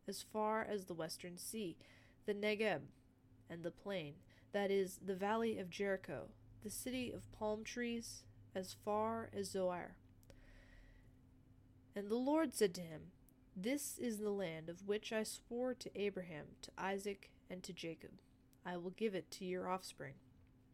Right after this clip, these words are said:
I have let you see it with your eyes, but you shall not go over there."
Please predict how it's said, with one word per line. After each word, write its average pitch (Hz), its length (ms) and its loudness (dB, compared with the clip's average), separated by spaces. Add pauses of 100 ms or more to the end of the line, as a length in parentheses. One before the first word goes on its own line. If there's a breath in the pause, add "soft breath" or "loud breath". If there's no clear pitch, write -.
(1500 loud breath)
I 220 60 0
have 226 220 0
let 254 240 4
you 240 180 0
see 240 340 0
it 247 160 -4
with 214 200 2
your 196 180 6
eyes, 170 480 0 (720)
but 185 160 0
you 226 380 2
shall 214 240 0
not 208 340 -2
go 190 220 4
over 185 260 0
there." 160 240 -10